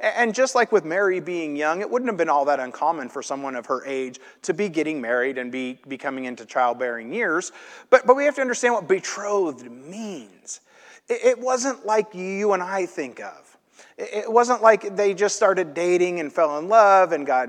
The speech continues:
engaged. It, it would have been more of a, it, it was more of an agreement. It was more of an agreement to be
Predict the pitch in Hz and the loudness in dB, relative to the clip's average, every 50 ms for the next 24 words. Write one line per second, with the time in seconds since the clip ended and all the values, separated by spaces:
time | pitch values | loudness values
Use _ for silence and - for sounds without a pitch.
0 | 127 135 170 170 160 151 147 175 196 190 190 185 180 175 170 - - - - - | -6 -12 -12 -10 -10 -4 0 0 2 2 2 2 0 0 -2 -6 -14 -18 -20 -20
1 | - - - 190 190 165 208 214 208 262 262 - 208 240 233 208 196 208 214 220 | -20 -12 -8 -8 -2 -2 -2 0 0 0 0 2 2 2 0 0 0 2 2 6
2 | 220 202 175 160 165 151 143 135 160 190 - - 196 202 226 202 190 196 233 269 | 6 6 6 6 4 2 2 2 -2 -6 -8 -8 -10 -10 -10 -8 -4 -2 -2 0
3 | 254 220 185 180 160 131 127 120 127 120 127 147 156 147 123 95 - - - - | 0 -2 -2 -2 -6 -6 -8 -8 -8 -6 -4 -4 -4 -6 -8 -10 -14 -18 -20 -20
4 | - _ _ _ _ _ _ _ _ _ _ _ _ 147 156 - 190 202 208 208 | -20 _ _ _ _ _ _ _ _ _ _ _ _ -18 -16 -16 -12 -8 -6 -6
5 | 202 170 151 135 127 120 139 135 127 147 165 175 185 160 135 117 107 104 _ _ | -6 -6 -8 -10 -12 -12 -14 -12 -8 -6 -4 -4 -4 -4 -6 -8 -10 -14 _ _
6 | - - - 170 160 156 160 160 160 _ _ - 120 117 117 113 135 - | -14 -10 -8 -6 -6 -4 -6 -8 -10 _ _ -16 -14 -12 -12 -12 -14 -16